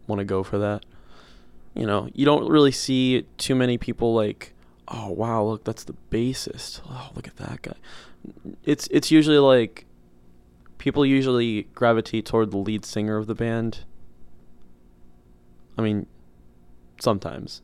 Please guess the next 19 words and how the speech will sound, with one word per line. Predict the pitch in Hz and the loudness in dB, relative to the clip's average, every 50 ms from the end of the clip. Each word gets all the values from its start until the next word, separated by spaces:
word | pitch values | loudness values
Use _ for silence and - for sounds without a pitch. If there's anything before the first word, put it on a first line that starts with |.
| - | -6
I | - 120 | -2 0
don't | 123 113 | 0 0
know. | 98 87 82 110 - - - 147 - - - - _ _ - - - - - - - - - - - | 0 -2 -6 -8 -12 -16 -20 -20 -20 -20 -20 -20 _ _ -20 -20 -20 -20 -20 -20 -20 -20 -20 -10 -4
People | - 123 120 117 | -2 0 2 2
don't | 110 104 95 | 0 0 0
gravitate | - 104 95 95 - - 104 85 | 0 0 0 0 -2 -4 -6 -4
towards | - - 92 92 - - | -2 -2 -2 -2 -4 -6
me, | 87 85 - - - - - | -8 -8 -8 -10 -14 -8 -6
but | - 82 73 - - - - - - - - - - - | -4 -4 -4 -6 -12 -18 -20 -20 -20 -20 -20 -20 -10 -2
then | - 139 123 | 2 2 2
again, | 120 107 117 110 110 117 123 - - - - - | 4 2 2 0 0 -2 -4 -8 -14 -20 -8 -4
I'm | - 117 113 113 113 | -2 0 0 2 2
not | 117 117 - | 0 0 0
really | - 107 110 113 113 98 | 0 0 2 2 2 0
a | 104 | -2
good | 101 95 107 104 101 98 | -2 -2 -2 -4 -4 -6
singer, | - - - 95 95 98 110 117 - - - | -8 -6 -4 -4 -2 -2 -4 -6 -10 -14 -20
so | - - - 110 104 98 95 101 - - _ - | -10 -2 0 2 2 2 0 -2 -6 -14 _ -14
you, | 131 123 95 | -12 -12 -12